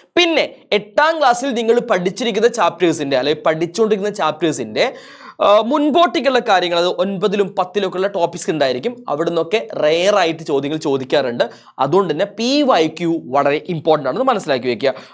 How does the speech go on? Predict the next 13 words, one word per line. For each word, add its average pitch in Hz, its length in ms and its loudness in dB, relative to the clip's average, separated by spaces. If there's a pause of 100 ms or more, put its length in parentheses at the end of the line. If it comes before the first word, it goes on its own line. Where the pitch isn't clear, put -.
അതുകൊണ്ട് 185 340 2
നന്നായിട്ട് 202 680 0
ക്വസ്റ്റ്യൻ 220 640 -4
പേപ്പർ 147 240 -4
വർക്കൗട്ട് 131 460 -4
ചെയ്യണം 120 300 -8 (640)
കേട്ടോ. 180 440 0 (500)
അപ്പോൾ 147 140 -2
രണ്ടാമത് 180 300 2
നമ്മൾ 214 160 -2
പറഞ്ഞു, 214 360 2 (480)
ക്വസ്റ്റ്യൻ 233 400 2
പേപ്പേഴ്സ് 165 440 2